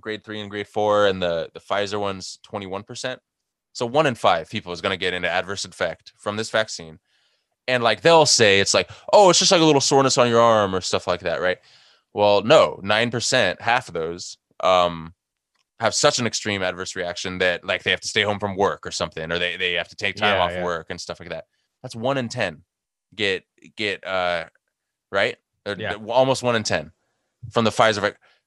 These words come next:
Speaker 1: vaccine. So I'm saying, like, this is not a normal vaccine reaction. This is not one in thousand, one in ten thousand. This is one in ten is gonna have, like, a
Speaker 2: And they weren't
Speaker 1: severe
Speaker 2: testing the people most susceptible either.
Speaker 1: Exactly.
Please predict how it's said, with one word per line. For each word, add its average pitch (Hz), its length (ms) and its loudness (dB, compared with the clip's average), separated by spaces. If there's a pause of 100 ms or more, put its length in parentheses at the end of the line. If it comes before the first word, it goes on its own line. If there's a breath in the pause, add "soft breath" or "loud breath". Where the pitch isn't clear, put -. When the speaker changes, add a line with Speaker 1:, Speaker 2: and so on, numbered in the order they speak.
(120)
Speaker 1:
vaccine. 90 400 -8 (400)
So - 120 -2
I'm 139 100 4
saying, 151 200 0
like, 101 220 -6
this 156 200 -6
is 180 160 -8
not 120 280 2
a 104 40 -6
normal 101 760 -2 (260)
vaccine 113 460 -2
reaction. 95 420 -4
This 139 120 -4
is 175 120 -6
not 147 200 4
one 113 200 2
in 110 100 -2
thousand, 98 600 -4
one 95 140 -4
in 104 120 -6
ten 104 220 -6
thousand. 92 600 -6
This 143 160 -10
is 160 120 -10
one 117 240 0
in 113 120 -4
ten 123 260 -8
is - 80 -16
gonna 98 140 -8
have, 98 160 -4
like, 101 120 -12
a 117 40 -6
Speaker 2:
And 135 100 -2
they 143 80 2
weren't 185 280 4
Speaker 1:
severe - 140 4
Speaker 2:
testing 160 220 0
the 143 60 0
people 151 220 2
most 147 220 2
susceptible 117 600 -4
either. 104 200 -16
Speaker 1:
Exactly. 135 580 -8